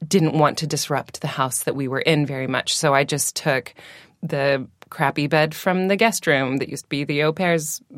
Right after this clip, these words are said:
room, and the, um, the dresser from the guest room, and the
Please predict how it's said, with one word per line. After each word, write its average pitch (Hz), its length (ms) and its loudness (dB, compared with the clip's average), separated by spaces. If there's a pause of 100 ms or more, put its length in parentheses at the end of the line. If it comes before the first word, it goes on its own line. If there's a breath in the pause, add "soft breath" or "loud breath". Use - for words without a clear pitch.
(220)
room, 135 360 0 (440 loud breath)
and 143 400 0
the, 147 440 4
um, 139 600 0 (220)
the 170 100 0
dresser 156 500 4
from 139 640 2
the 151 100 -4
guest 135 300 -6
room, 131 460 -2
and 139 320 0
the 147 300 2